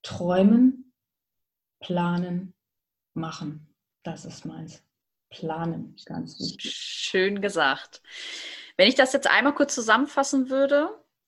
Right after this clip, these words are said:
Speaker 2: du empfiehlst auf jeden Fall den Quereinsteiger, sich wirklich gut vorzubereiten, sich gründlich zu informieren, was bedeutet Gastronomie überhaupt, was kommt da überhaupt auf mich zu, die betriebswirtschaftlichen Dinge sind da zum Beispiel ganz, ganz wichtig, die ganzen Behördengänge, das Steuerliche,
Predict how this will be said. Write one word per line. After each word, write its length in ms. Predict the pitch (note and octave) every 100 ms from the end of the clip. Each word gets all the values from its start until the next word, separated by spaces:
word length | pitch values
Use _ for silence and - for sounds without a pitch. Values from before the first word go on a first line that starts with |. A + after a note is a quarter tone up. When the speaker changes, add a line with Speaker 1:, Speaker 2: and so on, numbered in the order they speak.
| _
Speaker 2:
du 80 | G#3
empfiehlst 400 | G3+ G#3 A#3 A3
auf 120 | G#3+
jeden 180 | G3+ G#3
Fall 160 | A3 G3+
den 100 | G3+
Quereinsteiger, 540 | - F#3+ G3+ G3+ G3
sich 220 | G3+ G3+ G#3
wirklich 280 | G3+ F#3+
gut 360 | F3+ F#3 C#4 C#4
vorzubereiten, 1000 | - A#3 B3 C4 A#3+ A#3 A3 G#3+ A3+ A3
sich 320 | G3 G3 -
gründlich 480 | F#3 A3 C#4+ B3+ A#3+
zu 120 | -
informieren, 380 | G#3+ G#3+ G#3 F#3
was 160 | F3 -
bedeutet 500 | E3 D#3+ B3+ B3 -
Gastronomie 680 | - - - G#3 G#3 G#3
überhaupt, 640 | F#3+ G3 G3 G3+ G3+ - - - - - -
was 180 | F3+ F#3
kommt 220 | - G3
da 40 | F#3
überhaupt 320 | F#3 F#3 F3
auf 160 | F3 -
mich 180 | E3
zu, 320 | - G#3+ A3 G#3
die 160 | F3+
betriebswirtschaftlichen 1300 | F3 F3+ G#3 - G3 - G3 - G3 G3 F#3 F#3 F3+ - -
Dinge 320 | G#3+ A3+ A3
sind 240 | G3+ F#3 F#3
da 140 | F3+
zum 160 | - F3
Beispiel 180 | -
ganz, 320 | E3+ F#3 G#3+ -
ganz 280 | F#3+ -
wichtig, 500 | F#3 G3+ - G3+ G3+
die 80 | F3+
ganzen 280 | F3+ G3 F#3
Behördengänge, 800 | F3 F3+ F#3+ G3 F#3 F#3 F#3 F3
das 140 | F3
Steuerliche, 800 | - F#3+ F#3 F3+ E3+ F3+ F3+ F3+